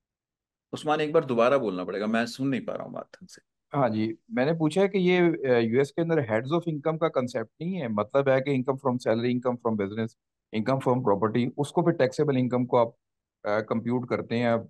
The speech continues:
Speaker 2: अ, इस तरह का मतलब होता है?
Speaker 1: नहीं है,
Speaker 2: पेड
Speaker 1: वहाँ
Speaker 2: यानी
Speaker 1: पे ऐसा
Speaker 2: चलती
Speaker 1: नहीं
Speaker 2: है।
Speaker 1: है। मा-, मायने वही हैं, उस्मान, मायने वही हैं। For example,
Speaker 2: जी, जी।
Speaker 1: अ, मैं अगर वेजेस बोल रहा हूँ, तो मायने मेरे वही हैं।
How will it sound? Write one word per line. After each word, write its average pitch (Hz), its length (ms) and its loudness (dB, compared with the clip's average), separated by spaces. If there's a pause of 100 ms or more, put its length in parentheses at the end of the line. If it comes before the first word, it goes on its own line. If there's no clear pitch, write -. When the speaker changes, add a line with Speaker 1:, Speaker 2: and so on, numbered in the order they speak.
(180)
Speaker 2:
अ, 98 320 0
इस 107 80 -16
तरह 131 160 -2
का 110 200 2
मतलब 98 380 -6
होता 82 220 -10
है? 85 60 -14 (680)
Speaker 1:
नहीं 156 260 0
है, 143 60 4
Speaker 2:
पेड 170 100 4
Speaker 1:
वहाँ 170 120 4
Speaker 2:
यानी - 120 0
Speaker 1:
पे 139 120 0
ऐसा 110 100 -4
Speaker 2:
चलती 123 140 -6
Speaker 1:
नहीं 104 100 -4
Speaker 2:
है। 101 60 -10
Speaker 1:
है। - 160 -12
मा-, 135 460 -4
मायने 151 320 4
वही 214 260 4
हैं, 101 260 -4 (180)
उस्मान, 170 340 -2
मायने 151 380 2
वही 185 240 0
हैं। - 300 -8
For 139 160 2
example, 151 480 -4
Speaker 2:
जी, 165 60 -10
जी। - 140 -20 (400)
Speaker 1:
अ, - 60 0 (420)
मैं 139 200 0
अगर 156 180 0
वेजेस 139 340 2
बोल 147 220 0
रहा 139 120 0
हूँ, 135 380 -4 (360)
तो 156 120 0
मायने 147 380 2
मेरे 170 200 0
वही 165 280 2
हैं। 80 260 -6